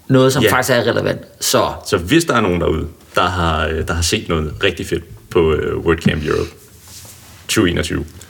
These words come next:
Speaker 1: Eller
Speaker 2: så skriv.
Speaker 1: tyve tyve, for der
Speaker 2: Eller
Speaker 1: var jeg heller
Speaker 2: tyve tyve.
Speaker 1: ikke.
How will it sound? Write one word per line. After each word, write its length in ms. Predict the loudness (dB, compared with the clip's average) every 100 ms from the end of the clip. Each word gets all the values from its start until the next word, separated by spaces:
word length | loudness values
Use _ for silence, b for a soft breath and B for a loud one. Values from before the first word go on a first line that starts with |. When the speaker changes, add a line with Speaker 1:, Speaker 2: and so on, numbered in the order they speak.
| B B -20 -20 -20 -20 -2
Speaker 1:
Eller 180 | 2 4
Speaker 2:
så 60 | 4
skriv. 160 | 4
Speaker 1:
tyve 100 | 4
tyve, 200 | 6 6
for 60 | 4
der 80 | 4
Speaker 2:
Eller 100 | 4
Speaker 1:
var 80 | 4
jeg 120 | 4
heller 200 | 6 6
Speaker 2:
tyve 20 |
tyve. 120 | 4
Speaker 1:
ikke. 120 | 4